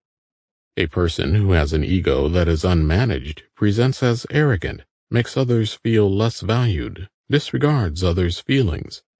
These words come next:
and is closed off to hearing the suggestions, concerns, and questions that others may have. This person will be focused on his or her bottom line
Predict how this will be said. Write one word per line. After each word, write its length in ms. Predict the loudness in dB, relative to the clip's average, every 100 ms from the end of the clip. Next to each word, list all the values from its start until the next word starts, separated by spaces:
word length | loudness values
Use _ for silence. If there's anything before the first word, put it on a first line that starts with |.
| _
and 160 | -2 -2
is 140 | -2
closed 420 | -2 2 2 2
off 260 | 0 0 -2 -6
to 160 | -2
hearing 380 | 2 2 2 0
the 100 | -2
suggestions, 920 | -4 -4 0 -2 -2 -2 -2 -4 -10 _
concerns, 800 | -2 -2 0 0 0 -2 -8 -10 _ -4
and 240 | -2 -2
questions 720 | -2 -2 -2 -6 -4 -6 -4
that 220 | -2 -2 -2
others 380 | -2 0 0 0
may 180 | 2 2
have. 480 | 2 0 -4 -10 _ _ _ _ _ _ _ _ _ _ -6
This 360 | 0 0 -2
person 560 | -2 0 2 2 2 4
will 220 | 2 2
be 220 | 0 -2
focused 580 | 0 -2 -2 -2 -4 -2
on 160 | 0 0
his 380 | 2 0 2
or 100 | 0
her 260 | 2 2 0
bottom 440 | 0 0 2 2
line 560 | 4 2 0 -2 -6